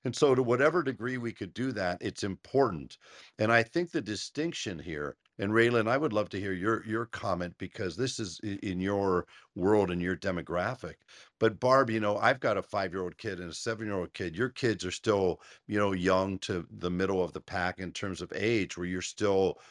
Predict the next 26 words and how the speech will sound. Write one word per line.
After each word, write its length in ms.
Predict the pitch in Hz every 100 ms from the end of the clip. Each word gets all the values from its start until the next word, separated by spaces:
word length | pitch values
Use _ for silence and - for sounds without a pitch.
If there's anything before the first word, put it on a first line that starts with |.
| - - _ -
working 480 | 104 160 - 110
on 200 | 87 78
them 220 | 76 76 80
and 120 | 85
you're 140 | 92
still 300 | - - 107
sharing, 720 | 98 - 113 120 131 113 90 80 _ _ -
uh, 460 | 92 90 87 87 95
life 420 | 92 95 123 127
wisdom 520 | 107 95 82 90 80 73
with 280 | - 95 95
them. 280 | 98 80 67 - - -
But 100 | 127
what 220 | 151 208
about 360 | 180 170 127
people, 540 | - 143 127 117 107 - _
what 140 | - 214
would 160 | 208
you 100 | 180
say, 600 | 139 - 117 110 90 73 - _ _
uh, 100 | 95
Raylan, 460 | 101 104 107 104 95
to 120 | 110
people 720 | - 107 104 101 92 90 87 - 101
that 240 | 104 98
are 500 | - 98 95 95 90